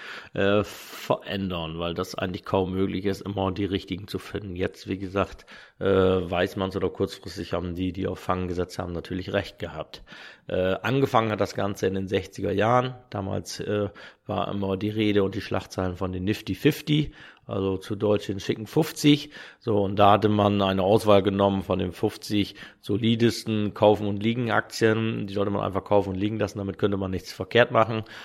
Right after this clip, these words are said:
Und wenn ich euch dann so Namen vorlese wie, wie Xerox oder Eastman Kodak oder Polaroid, hm, sagt vielleicht den einen oder anderen, je nach dem Alter, vielleicht nichts mehr, den anderen vielleicht ein bisschen mehr.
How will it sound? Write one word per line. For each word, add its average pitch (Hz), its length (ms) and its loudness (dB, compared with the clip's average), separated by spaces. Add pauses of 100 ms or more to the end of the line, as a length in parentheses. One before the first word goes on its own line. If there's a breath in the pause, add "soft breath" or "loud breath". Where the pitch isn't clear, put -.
(140 loud breath)
Und 101 180 -6
wenn 95 100 2
ich 92 160 -2
euch 95 160 0
dann 98 180 0
so 98 80 -2
Namen 101 360 2
vorlese 98 580 0
wie, 98 260 -2
wie 98 100 -4
Xerox 104 760 0 (340 loud breath)
oder 98 320 0
Eastman 95 420 -2
Kodak 110 720 6
oder 95 300 0
Polaroid, 110 880 6 (340 loud breath)
hm, 98 560 0
sagt 104 180 4
vielleicht 104 340 4
den 98 100 -6
einen 101 240 0
oder 98 160 0
anderen, 101 300 -2
je 101 160 -2
nach 98 160 -2
dem - 100 -14
Alter, 98 320 0
vielleicht 92 240 -4
nichts 101 320 -2
mehr, 107 260 2
den 101 140 -2
anderen 98 160 -4
vielleicht 92 220 -4
ein 90 80 -6
bisschen 98 280 -6
mehr. 110 300 0